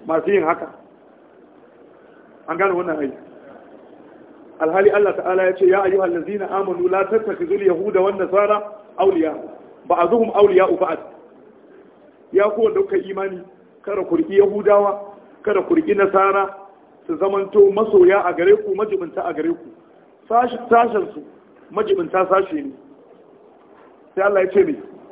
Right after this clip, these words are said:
"Wa may yatawallahum minkum fa innahu minhum." Duk wanda ya jibince su daga cikin ku, to lalle yana cikin su. To shedanu suna zuga mutane,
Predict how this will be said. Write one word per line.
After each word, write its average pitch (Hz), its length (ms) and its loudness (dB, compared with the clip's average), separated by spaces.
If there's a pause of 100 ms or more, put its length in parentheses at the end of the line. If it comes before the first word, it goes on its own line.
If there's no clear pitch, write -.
(1200)
"Wa 156 180 0
may 202 160 4
yatawallahum 196 600 0
minkum 220 380 -2 (520)
fa 170 80 -10
innahu 165 360 0
minhum." 160 340 -8 (1160)
Duk 226 180 -6
wanda 226 240 4
ya 202 120 6
jibince 180 500 -2
su 359 80 -4
daga - 200 -4
cikin - 340 -6
ku, - 80 -14 (420)
to 165 100 -2
lalle 196 260 2
yana 202 260 0
cikin 170 240 -12
su. - 80 -20 (1200)
To 359 120 -2
shedanu 240 580 0
suna 220 320 -2
zuga 233 180 0
mutane, 165 440 -4